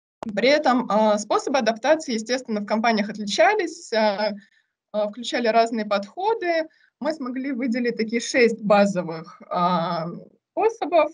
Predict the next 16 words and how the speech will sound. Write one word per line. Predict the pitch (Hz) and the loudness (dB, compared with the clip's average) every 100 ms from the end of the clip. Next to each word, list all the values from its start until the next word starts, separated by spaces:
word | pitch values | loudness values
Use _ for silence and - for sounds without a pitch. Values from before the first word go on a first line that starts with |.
| _ | _
э, | 233 233 214 220 | 2 4 2 0
которые, | 202 185 294 262 233 220 220 _ _ _ | -6 0 0 2 2 0 -4 _ _ _
в | |
каждом | 277 311 262 | 0 2 -4
из | 254 | -6
которых | 226 339 370 - | -8 -6 -8 -8
есть, | 247 311 _ _ _ | -10 -10 _ _ _
э, | 226 214 208 | -2 -2 -2
какие-то | 208 202 294 254 | -6 -4 -6 -4
черты, | - 208 185 269 262 | -4 -6 -4 0 0
э, | 202 | 0
антихрупкости. | 196 196 202 220 220 - 202 269 - - 226 - - - - - - _ _ - | -2 -4 -2 -2 -4 -8 -4 -4 -6 -4 -2 0 -4 -6 -20 -20 -20 _ _ -10
И, | 262 | -4
а, | 294 - 226 226 | 2 2 4 2
соответственно, | 247 262 233 294 311 - 269 262 262 240 233 220 _ _ _ _ _ _ - | 0 -4 -4 -2 -2 -4 -4 0 0 0 0 -4 _ _ _ _ _ _ -16
а, | - 208 202 202 185 | -4 2 4 4 2